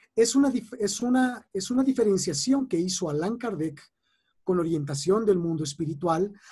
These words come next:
a fin de que no se confundan estos términos. Y hablamos de alma cuando estamos encarnados y de espíritu cuando estamos desencarnados. ¿Qué es un niño? Cuando no tiene cuerpo,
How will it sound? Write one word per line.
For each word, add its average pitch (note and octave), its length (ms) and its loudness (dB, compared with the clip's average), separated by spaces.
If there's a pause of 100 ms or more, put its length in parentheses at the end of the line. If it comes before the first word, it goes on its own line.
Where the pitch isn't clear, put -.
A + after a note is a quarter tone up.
(140)
a C#3+ 100 -8
fin A#3 180 -4
de A3 140 2
que G3+ 140 2
no A3+ 140 0
se C4 180 -4
confundan G3+ 560 -2
estos F#3+ 280 -8
términos. G3+ 600 -4 (840)
Y F#3 80 0
hablamos F3 560 2
de A3 140 6
alma B3+ 440 2 (440)
cuando D3 180 -2
estamos D3+ 380 -4
encarnados A3+ 920 2 (260)
y A3+ 100 -8
de C#4+ 100 0
espíritu B3+ 580 2
cuando A3+ 240 0
estamos G3 540 -4
desencarnados. F3 1200 -4 (840)
¿Qué G#3+ 240 8
es - 300 0
un G#3 200 2
niño? G#3+ 420 0 (360)
Cuando D3+ 320 -4
no F3+ 100 0
tiene G#3 260 0
cuerpo, C4 460 0